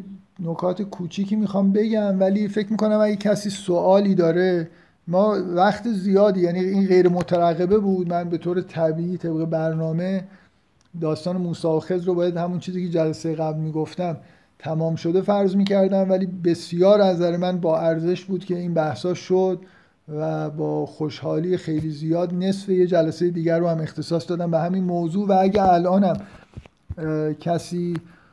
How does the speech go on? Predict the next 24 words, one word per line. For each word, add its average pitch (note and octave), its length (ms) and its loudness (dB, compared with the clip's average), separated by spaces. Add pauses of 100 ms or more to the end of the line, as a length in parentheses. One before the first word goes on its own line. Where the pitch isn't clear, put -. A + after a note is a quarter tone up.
(100)
سوالی E3+ 680 -2
داره F3 340 2
خوشحال F#3 440 2
می‌شم F#3 340 -2
که F3 500 2 (180)
بشنوم. E3 840 0 (160)
شاید، D#3 400 -4
اه، D#3 420 -10
اینو، D#3 480 -6 (420)
چون D#3+ 180 -8
از E3 240 -2
نظر E3+ 120 0
من F3+ 120 -2
خیلی F#3 440 2
نکته E3 280 0
جالبیه، E3 920 4 (460)
اه، D3+ 80 -6
وقت D3 580 0
بیشترم E3 520 0
بذارم E3+ 520 2
خیلی E3+ 280 0
ناراحت D#3 440 2
نمی‌شم. C#3+ 320 -10 (160)
بفرمایید. F3 480 2